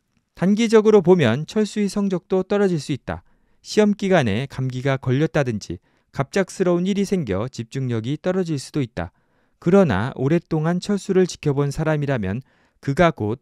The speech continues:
제 페이스를 찾을 거라고 믿는다. 나는 한 번에 많은 주식을 매입하지 않는다. 소액을 사놓고 삼에서 사 년을 같이 한다. 사기 전에 재무 상태나 비즈니스 모델, 씨이오의 성향 등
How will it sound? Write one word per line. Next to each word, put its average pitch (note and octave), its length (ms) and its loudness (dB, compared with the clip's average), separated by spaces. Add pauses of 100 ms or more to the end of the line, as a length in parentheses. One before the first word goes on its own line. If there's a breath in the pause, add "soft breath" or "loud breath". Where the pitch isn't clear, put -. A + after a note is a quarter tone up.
(140)
제 C3 200 0
페이스를 F3 580 0
찾을 G3+ 300 -4
거라고 C3 560 -2
믿는다. A#2+ 500 -4 (560)
나는 E3+ 280 2
한 A3+ 180 4
번에 C#3+ 380 4
많은 D3 360 0
주식을 C#3 460 -2
매입하지 B2+ 460 -2
않는다. A2 420 -4 (380)
소액을 A3 560 6
사놓고 F#3 640 0 (300)
삼에서 F#3 480 0
사 G#3+ 180 -2
년을 B2 320 0
같이 - 380 -8
한다. A#2 340 -6 (920)
사기 G#3 340 -2
전에 C#3 340 4
재무 D#3 360 -2
상태나 C3+ 600 -2
비즈니스 C#3 460 -4
모델, B2 340 0 (320)
씨이오의 G#3 640 4
성향 G#3 400 2
등 G#2+ 220 -2